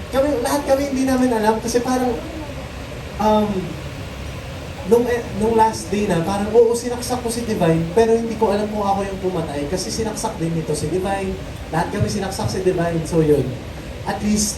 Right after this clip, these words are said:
dapat pala nakipag-bet ako eh. Kung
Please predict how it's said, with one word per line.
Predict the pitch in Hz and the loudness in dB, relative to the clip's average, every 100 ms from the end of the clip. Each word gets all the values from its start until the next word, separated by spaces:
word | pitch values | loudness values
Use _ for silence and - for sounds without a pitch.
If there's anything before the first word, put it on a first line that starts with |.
| - 185 | -2 0
dapat | 208 247 | 4 4
pala | 240 247 | 6 4
nakipag-bet | 233 220 220 175 160 160 - | 2 0 0 0 2 2 0
ako | 143 143 | -2 0
eh. | 123 - - - - - - - - - - | -2 -4 -10 -12 -12 -12 -12 -12 -12 -8 0
Kung | 185 | 2